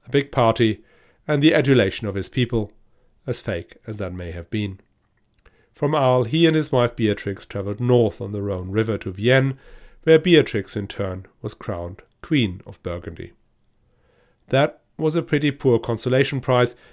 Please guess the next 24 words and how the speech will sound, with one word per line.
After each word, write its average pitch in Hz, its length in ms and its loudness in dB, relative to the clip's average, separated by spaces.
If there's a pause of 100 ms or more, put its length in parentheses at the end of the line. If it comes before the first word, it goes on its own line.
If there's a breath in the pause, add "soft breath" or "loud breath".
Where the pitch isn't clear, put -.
(220 soft breath)
given 160 240 -2
she 160 140 2
had 156 200 4
just 113 420 2
unceremoniously 123 920 -2
been 104 260 -4
made 98 280 -4 (260)
non-empress 113 1080 -4 (240)
by 101 140 -6
the 95 80 -6
Peace 92 260 -12
of 87 80 -12
Venice. 107 440 -4 (1400 soft breath)
Pope 170 160 4
Alexander 160 440 4
the 156 100 4
third 156 260 2
had 139 180 0
offered 147 280 2
to 117 60 -8
crown 131 380 0
her 113 120 -2
empress 117 420 -4
again 151 480 0